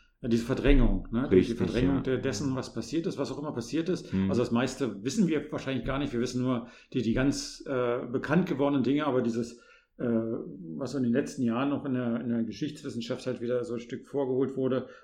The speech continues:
Speaker 1: und, ähm, betrachtet wurde, sozusagen die, die, die deutschen Verbrechen, also die Verbrechen der deutschen Soldaten, die ja von Anfang an eingesetzt haben, äh, schon mit der Besetzung, äh, ging es ja eigentlich schon los. Es war ja nicht nur, wie es früher immer gesagt wird, es war nicht nur S S und es war auch nicht nur,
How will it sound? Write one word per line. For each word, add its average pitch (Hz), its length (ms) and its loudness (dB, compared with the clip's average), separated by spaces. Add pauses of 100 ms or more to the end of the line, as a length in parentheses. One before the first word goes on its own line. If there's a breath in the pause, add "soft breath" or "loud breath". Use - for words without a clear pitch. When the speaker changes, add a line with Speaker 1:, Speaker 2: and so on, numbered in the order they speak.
Speaker 1:
und, 117 180 0
ähm, 113 580 -4
betrachtet 120 460 -8
wurde, 117 320 0 (320 loud breath)
sozusagen 117 260 0
die, 117 120 4
die, 110 200 2
die 110 120 2
deutschen 127 400 2
Verbrechen, 135 380 2
also 117 120 2
die 107 40 2
Verbrechen 120 560 2 (120)
der 131 140 4
deutschen 131 380 4
Soldaten, 123 460 4
die 113 40 6
ja 117 80 4
von 117 160 -2
Anfang 120 240 -2
an 143 220 0
eingesetzt 117 520 -2
haben, 120 260 -2 (340 loud breath)
äh, 117 160 -2
schon 143 220 4
mit 143 120 6
der 139 60 6
Besetzung, 117 640 2
äh, 117 280 -2
ging 135 180 2
es 117 120 -2
ja 120 100 -4
eigentlich 123 340 -2
schon 120 100 0
los. 123 200 2
Es 95 120 -10
war 120 120 0
ja 120 100 0
nicht 117 220 -4
nur, 120 340 -2 (200 loud breath)
wie 127 100 -4
es 113 100 -2
früher 131 280 0
immer 123 140 0
gesagt 113 180 2
wird, 117 100 -10
es - 80 -10
war 127 80 0
nicht 123 220 -2
nur 131 100 0
S 120 140 -4
S 143 260 -6
und 135 80 2
es 120 100 0
war 127 120 0
auch 127 100 0
nicht 127 160 0
nur, 127 320 2